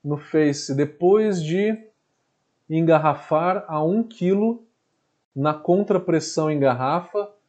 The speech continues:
deixa em geladeira ou temperatura ambiente? Temperatura ambiente você vai fazer a levedura atuar mais. E aí você tem que se perguntar: é uma levedura esterificada, eu quero mais éster? Ou é uma levedura neutra que nem o S zero cinco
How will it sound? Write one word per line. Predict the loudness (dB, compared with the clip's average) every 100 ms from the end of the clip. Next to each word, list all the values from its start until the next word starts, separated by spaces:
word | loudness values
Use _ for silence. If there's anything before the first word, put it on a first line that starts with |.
| _ _ _
deixa | -8 4 4 4 -2
em | -2
geladeira | 2 2 2 2 2 2 0 0
ou | -2
temperatura | 0 -2 0 -2 -2 -2
ambiente? | 0 0 -2 -4 -8 -20 _ _ _ _
Temperatura | 0 4 2 2 2 2
ambiente | 2 0 0
você | -2
vai | -2
fazer | 0 0 2
a |
levedura | 2 2 0 0 -2
atuar | -2 -6 -4 -2
mais. | -2 -2 -4 -8 -14 -18 _ _ _ _ -4
E | 2
aí | 2
você | 2 0
tem | -4 -4
que |
se | -6 -2
perguntar: | 0 0 0 2 2 0 -8 _ _
é | -2
uma | 2
levedura | 2 2 2 4
esterificada, | 2 0 -2 -2 -6 -2 2 4 2
eu | 0
quero | 0 2
mais | 2 0 0
éster? | 2 2 0 -8 -8 -10 _ _ _ 0
Ou | 2
é |
uma | 4 4
levedura | 4 2 2 2 2 2
neutra | 4 2 2 -6
que | -4
nem | -4 -2 0
o | 0
S | 0 -4
zero | -4 -4 -4
cinco | -12 -8 -6 -6 -8 -12